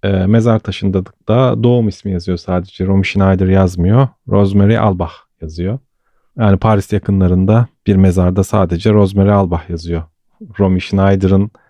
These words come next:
hayattaki, e, istirahat edeceği yer or-, orası.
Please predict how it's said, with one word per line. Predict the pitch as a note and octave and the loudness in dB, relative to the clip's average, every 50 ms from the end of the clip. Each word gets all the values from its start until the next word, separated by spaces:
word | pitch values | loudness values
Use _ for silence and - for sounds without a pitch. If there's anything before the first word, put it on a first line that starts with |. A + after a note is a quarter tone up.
| _ _ | _ _
hayattaki, | _ - G2 F#2 F2+ - _ - F#2 - - - G#2+ G#2+ G#2+ G#2+ A#2+ - _ _ _ _ _ _ _ _ _ - | _ -2 0 0 0 -2 _ -6 -6 -4 0 0 2 2 2 0 -2 -6 _ _ _ _ _ _ _ _ _ -2
e, | G2 F#2 F2+ F2 F2 F2+ F2 F2+ F#2 - _ _ | 0 2 2 2 2 2 0 0 -2 -4 _ _
istirahat | C4+ G3 G#2+ - - G2+ G2+ G2 F#2+ F#2 - | -6 -6 -6 -2 0 0 2 2 0 0 -4
edeceği | F#2 E2 _ _ _ - G2 G2 | -10 -10 _ _ _ -4 -2 0
yer | G2+ G#2 G2+ | 0 -2 -2
or-, | G2+ - G#2+ F#2+ F2+ D#2+ - _ | -2 -2 -2 -2 -4 -4 -8 _
orası. | - G#2 F2 D#2+ - _ - | -4 -4 -4 -4 -6 _ -20